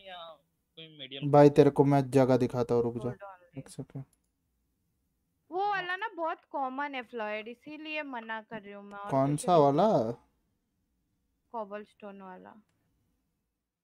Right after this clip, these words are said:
Speaker 3: क्या कर क्या रहे हो तुम लोग, बताओ, काम ऐसा?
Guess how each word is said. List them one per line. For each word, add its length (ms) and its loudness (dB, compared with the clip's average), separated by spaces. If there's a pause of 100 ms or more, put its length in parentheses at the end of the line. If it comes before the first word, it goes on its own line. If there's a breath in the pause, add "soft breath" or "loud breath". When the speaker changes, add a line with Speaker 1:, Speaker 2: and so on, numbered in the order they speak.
(3000)
Speaker 3:
क्या 140 -2 (120)
कर 180 -6
क्या 220 -6
रहे 140 -4
हो 120 -4
तुम 240 -12
लोग, 200 -8
बताओ, 300 -10 (100)
काम 320 -10
ऐसा? 340 -16